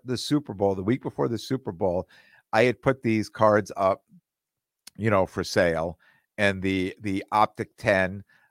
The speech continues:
I had put up for, you know, twelve hundred or best offer. And in my mind, I'm happy to get a thousand, eleven hundred.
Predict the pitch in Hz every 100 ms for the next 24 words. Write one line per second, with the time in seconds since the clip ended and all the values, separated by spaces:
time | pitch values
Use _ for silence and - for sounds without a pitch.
0 | - 104 95 107 92 - 117 98 92 -
1 | _ - 104 95 92 90 87 _ _ -
2 | 117 110 - 131 135 113 127 120 113 98
3 | 92 98 - 104 92 90 - 98 104 _
4 | _ _ _ 113 113 123 113 113 107 101
5 | 95 107 113 _ _ _ _ _ _ _
6 | _ _ _ 269 269 143 101 - 101 95
7 | 107 95 - _ _ _ _ _ _ _
8 | _ _ _ _ _ _ 107 - 104 92
9 | 98 87 101 98 - 95 101 98 92 78
10 | 98 85 87 90